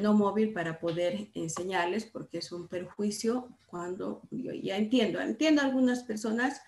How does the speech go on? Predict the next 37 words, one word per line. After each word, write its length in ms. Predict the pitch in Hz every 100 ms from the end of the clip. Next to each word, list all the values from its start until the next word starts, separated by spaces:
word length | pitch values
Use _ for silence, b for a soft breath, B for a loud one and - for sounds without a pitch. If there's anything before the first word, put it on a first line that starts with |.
| B B B
que 140 | 247
realmente 680 | 226 247 254 220 214 214 247
se 220 | 247 190
cortan, 480 | - 208 185 - 180
¿no? 160 | - -
Cuando 400 | 185 180 180 190
quieren 360 | 254 240 247 247
se 180 | 208
corta, 380 | - 220 220 233
sí 140 | 226 208
he 40 |
entendido 460 | 202 185 180 180 170
este 180 | -
fin 220 | 170 165 165
de 100 | 170
semana, 560 | 185 220 220 220 220 B B B
toda 240 | - 185 175
la 120 | 170
anterior 360 | 170 175 175 175
semana, 760 | 208 220 226 214 220 220 -
entonces 440 | 170 - 165 - -
es 140 | 165 -
como 220 | 170 165
si 160 | - 156
faltaría 680 | 180 175 185 202 190 165
un, 340 | 185 202 185 -
un 140 | 208
segmento 560 | 214 165 175 190 190 175
de 120 | 170
mi 120 | 170
cuerpo 560 | 165 202 190 190 233 - B B B _ -
que 240 | 208 190
nos 200 | 190 185
habían 340 | 185 185 196 -
vuelto 300 | 180 180 180
tan 280 | 190 185
dependientes 760 | 180 165 180 175 180 170 180